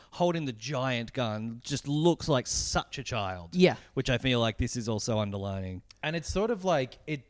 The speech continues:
Speaker 3: it's weird 'cause it made me think about, like, well, Joel has this sort of realistic idea and can
Speaker 1: Mm-hmm.
Speaker 3: clearly picture a world where things are different and he could have a different job 'cause he has a reference point for that.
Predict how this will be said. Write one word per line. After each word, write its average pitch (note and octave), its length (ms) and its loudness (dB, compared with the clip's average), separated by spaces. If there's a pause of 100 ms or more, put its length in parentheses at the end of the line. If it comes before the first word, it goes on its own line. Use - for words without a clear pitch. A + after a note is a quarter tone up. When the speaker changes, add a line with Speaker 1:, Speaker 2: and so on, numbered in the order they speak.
Speaker 3:
it's D#3 200 -6
weird D#3 240 -2
'cause C3+ 120 -4
it C3+ 100 -4
made D#3 180 0
me F3 80 2
think C#3+ 280 -2
about, A#2 260 0
like, A2 200 -2
well, A#2+ 100 -4
Joel A2+ 220 0
has A2 200 -4
this G#2 180 -6
sort G#2 160 0
of E2 100 -6
realistic F#2+ 480 -6
idea F#2 400 -6
and G#2+ 120 -8
can F2 180 -14 (300)
Speaker 1:
Mm-hmm. E3 180 4
Speaker 3:
clearly A#2+ 220 0 (160)
picture C3+ 380 6
a G#2 60 -2
world F#2+ 520 -6 (320)
where F#2+ 560 -2 (380)
things G2+ 640 -4
are F#2 100 -8
different F#2+ 640 -6 (180)
and F#2+ 140 -6
he F#2+ 200 -6
could F2+ 160 -6
have F#2 160 -6
a F2 60 -6
different E2+ 360 -8
job E2 300 -8
'cause F2+ 120 -8
he G2 80 -6
has F2+ 100 -6
a E2 60 -10
reference F#2 300 -6
point F2 180 -6
for E2+ 80 -12
that. E2+ 240 -8